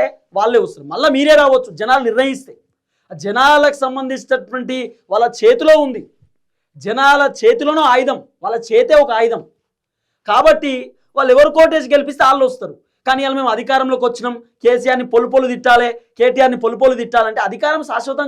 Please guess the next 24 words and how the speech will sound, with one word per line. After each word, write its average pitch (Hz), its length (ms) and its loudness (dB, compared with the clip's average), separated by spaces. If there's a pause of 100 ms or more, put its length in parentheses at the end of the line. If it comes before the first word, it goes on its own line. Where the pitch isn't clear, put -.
కాదు 226 200 0
కదా. 196 160 -4 (720)
ఇవాళ 247 240 0
నువ్వు 247 200 -4
ముఖ్యమంత్రి 277 400 -4
అయితే 262 200 0
రేపు 269 180 2
కేటీఆర్ 254 380 2
అవుతాడు, 247 320 -2
ఎల్లుండి 233 300 -4
బండి 208 200 -2
సంజయ్ 262 260 0
అవుతాడు, 233 300 0 (520)
ఆ 208 120 0 (120)
తర్వాత 254 280 0 (140)
తీన్మార్ 254 380 -2
మల్లన్న 254 300 0
అవుతాడు, 247 240 2
ఆ 240 100 -2
తర్వాత 247 200 -2 (120)
కవితక్క 254 400 -2
అవుతుంది, 233 240 -2
అందరూ 320 200 4
అవుతారు. 320 260 2